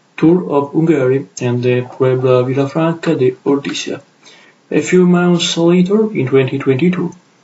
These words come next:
he turned professional with the same team, where he already did an internship.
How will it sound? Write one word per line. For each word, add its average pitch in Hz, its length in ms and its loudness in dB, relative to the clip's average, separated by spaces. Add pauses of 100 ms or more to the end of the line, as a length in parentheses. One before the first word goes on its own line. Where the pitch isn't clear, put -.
(200)
he 160 160 0
turned 165 400 0
professional 143 680 -2
with 131 260 0
the 127 200 2
same 131 480 -2 (120)
team, 180 380 0 (420)
where 151 280 2
he 175 240 2
already 156 440 2
did 139 300 2 (200)
an 127 220 0
internship. - 600 -4